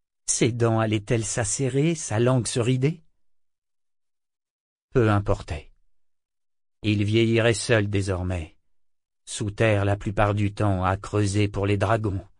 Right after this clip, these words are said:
Personne ne se soucierait de son aspect. Tintaglia avait rempli sa part du marché. Il remplirait la sienne.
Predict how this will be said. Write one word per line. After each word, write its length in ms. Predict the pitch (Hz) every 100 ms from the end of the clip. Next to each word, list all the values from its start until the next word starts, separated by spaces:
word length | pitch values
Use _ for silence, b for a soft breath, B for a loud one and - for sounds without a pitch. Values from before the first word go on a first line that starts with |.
| _ _ _ _ _ _ _ _
Personne 540 | - 127 - 151 127 117
ne 100 | 107
se 160 | -
soucierait 520 | 113 123 - 117 110 107
de 100 | 101
son 180 | 110
aspect. 460 | 107 - 117 110 - _ _ _ _ _ _ _ _ _ _ _ _ _ _ _
Tintaglia 720 | 123 117 110 117 120 120 117
avait 180 | 120 120
rempli 280 | 117 107 117
sa 180 | - 113
part 180 | 110 107
du 100 | 104
marché. 460 | 101 - 82 87 _ _ _ _ _ _ _ _ 117
Il 220 | 107 101
remplirait 500 | 98 101 110 101 98
la 80 | 98
sienne. 460 | - 82 76 73